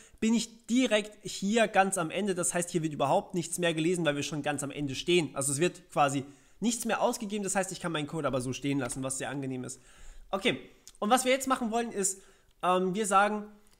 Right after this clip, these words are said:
wir hätten ganz gerne irgendwas reingeschrieben. Das machen wir mit f.write. Ups, write, Gott im Himmel. Ähm,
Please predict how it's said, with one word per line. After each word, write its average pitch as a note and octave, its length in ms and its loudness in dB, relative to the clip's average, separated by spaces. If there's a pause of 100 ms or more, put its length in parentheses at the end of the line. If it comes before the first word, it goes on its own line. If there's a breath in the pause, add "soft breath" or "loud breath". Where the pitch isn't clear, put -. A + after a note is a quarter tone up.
(120)
wir F#3+ 120 4
hätten C4+ 200 2
ganz B3+ 220 2
gerne G3 400 2 (440)
irgendwas G#3+ 540 -2
reingeschrieben. D#3 580 0
Das - 160 -2
machen B3+ 220 4
wir A3+ 80 2
mit G3+ 180 -2
f.write. F3 1200 -2 (100)
Ups, - 220 -10 (420 loud breath)
write, G3 280 4 (800)
Gott E3 160 -8
im D#3+ 60 -6
Himmel. B2 220 -6 (400 loud breath)
Ähm, F#3+ 260 0